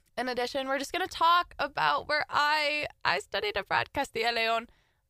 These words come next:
It literally stands for Castle and Line. It is Spain's largest region. Let's go. Biggest is the best. Just kidding. Um, it's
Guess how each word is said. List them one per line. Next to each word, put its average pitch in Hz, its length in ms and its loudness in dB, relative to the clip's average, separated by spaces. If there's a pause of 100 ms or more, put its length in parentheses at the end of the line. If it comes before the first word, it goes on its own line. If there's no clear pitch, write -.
(120)
It 214 180 -6
literally 247 320 0
stands 240 320 -6
for 233 220 -2
Castle 226 400 -2
and 214 80 -4
Line. 214 280 2
It - 100 -2
is - 80 -4
Spain's 247 280 -2
largest 220 380 0
region. 214 480 0
Let's - 180 -4
go. 220 480 0 (100)
Biggest 220 300 -4
is 226 120 -8
the 220 80 -14
best. 214 340 -2
Just - 160 -12
kidding. 185 240 -6 (360)
Um, 208 440 0 (880)
it's 349 160 2